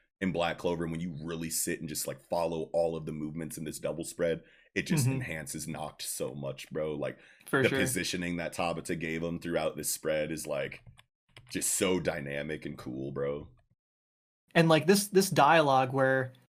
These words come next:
Speaker 2: after he actually ends up attacking one with,
Speaker 1: Mm-hmm.
Speaker 2: um, Ek-, Ekus or whatever, Ek-, the, the
Speaker 1: Equus.
Speaker 2: horse, Equus, the, the
Speaker 1: Yeah.
Speaker 2: form, the horse form, he's like, "Damn, like, I knew it. My attacks don't even work at all."
Speaker 1: Yeah.
Speaker 2: And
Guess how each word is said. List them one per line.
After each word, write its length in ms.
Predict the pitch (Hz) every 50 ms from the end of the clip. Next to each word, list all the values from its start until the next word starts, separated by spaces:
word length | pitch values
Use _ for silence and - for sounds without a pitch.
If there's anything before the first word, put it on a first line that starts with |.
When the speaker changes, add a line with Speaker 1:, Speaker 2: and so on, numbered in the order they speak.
| _ _ _ _ _
Speaker 2:
after 320 | - 165 190 202 202 202 170
he 140 | 175 170 160
actually 380 | 165 170 170 - 175 165 160
ends 160 | 160 160 151 156
up 100 | 147 -
attacking 520 | - - - 185 190 190 190 170 147 131
one 420 | 127 131 127 131 - - - - - - _ _
with, 200 | - 151 151 139
Speaker 1:
Mm-hmm. 120 | - - -
Speaker 2:
um, 360 | - 151 135 135 131 131 131 - -
Ek-, 240 | 170 175 175 - -
Ekus 500 | 170 170 170 - 160 139 131 123 - -
or 80 | 147
whatever, 260 | 139 135 131 135 135 139
Ek-, 140 | 143 147 -
the, 60 | 123 135 135
the 60 | 160 151
Speaker 1:
Equus. 140 | 143 127
Speaker 2:
horse, 380 | - 175 175 160 131 - - - - _ -
Equus, 420 | 165 160 165 - 156 139 - -
the, 100 | - 156 127 - -
the 80 | 160
Speaker 1:
Yeah. 60 | 131
Speaker 2:
form, 360 | - - 175 175 175 160 151 156
the 60 | 160 127
horse 200 | 185 185 175 -
form, 280 | - 143 131 131 131 127 - - -
he's 200 | - 190 175 175
like, 260 | 180 165 156 - - - _ _ _ _ _ _ _ _ _ -
"Damn, 460 | - 151 208 233 233 202 170 156 147
like, 300 | 147 147 139 135 123 - - _ _ -
I 140 | - 170 160
knew 380 | 160 156 160 190 294 302 233
it. 180 | 170 135 123 -
My 140 | 165 160 147
attacks 520 | 156 - - - - 240 247 226 214 -
don't 220 | - 196 208 220 214
even 320 | 220 220 190 196 180 165
work 260 | 165 175 190 196 190
at 140 | - 180 175
all." 460 | - - 165 185 202 185 135 90 87 92
Speaker 1:
Yeah. 300 | 92 90 92 87 76 -
Speaker 2:
And 380 | - 175 175 170 165 160 151 -